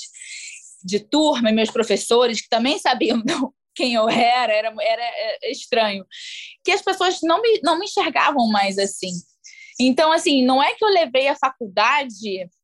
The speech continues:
"Ah, tô aqui matando tempo." Não, eu levei a sério a minha faculdade. Eu estudei a minha faculdade, igual a todo mundo que tava ali.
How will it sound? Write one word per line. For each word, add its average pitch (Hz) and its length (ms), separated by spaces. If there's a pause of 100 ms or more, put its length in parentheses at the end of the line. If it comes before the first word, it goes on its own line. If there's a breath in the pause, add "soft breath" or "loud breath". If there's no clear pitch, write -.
(220)
"Ah, 262 400
tô 277 80
aqui 269 340 (320)
matando 240 480
tempo." 240 680 (280)
Não, 262 280
eu 240 100
levei 262 220
a 330 80
sério 254 380
a 214 40
minha 190 120
faculdade. - 680 (260)
Eu 208 300
estudei 214 720
a 180 60
minha 196 160
faculdade, 185 580
igual 226 340
a 330 80
todo 349 300
mundo 370 140
que - 60
tava 311 200
ali. 202 360